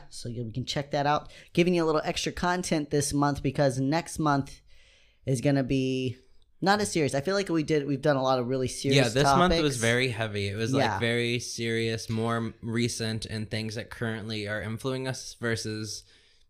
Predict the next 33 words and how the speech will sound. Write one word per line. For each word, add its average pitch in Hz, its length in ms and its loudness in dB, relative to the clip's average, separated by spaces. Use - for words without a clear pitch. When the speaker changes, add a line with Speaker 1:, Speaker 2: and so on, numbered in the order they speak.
Speaker 2:
you 123 140 0
know, 110 220 0
historical 113 500 0
figures 104 480 -4
who 107 140 -2
really 104 260 -2
influenced 101 640 -8
things 107 300 -6
that 95 160 -8
came. 98 400 -8
Speaker 1:
Yeah, 196 280 2
yeah. 131 280 -2
And 220 120 4
it 240 60 4
was 240 100 0
just 240 160 -6
heavy 185 240 0
stuff 156 240 0
in 139 120 2
general. 139 320 2
I 117 120 0
mean, 117 140 -2
Speaker 2:
Mm-hmm. 110 100 -2
Speaker 1:
Stonewall 123 720 2
and, 117 300 -4
God, 127 260 0
the, 127 260 -6
the 117 100 -4
pink 143 320 2
triangles. 123 600 -4
That 131 120 -2
was 123 140 -4
a 113 140 -4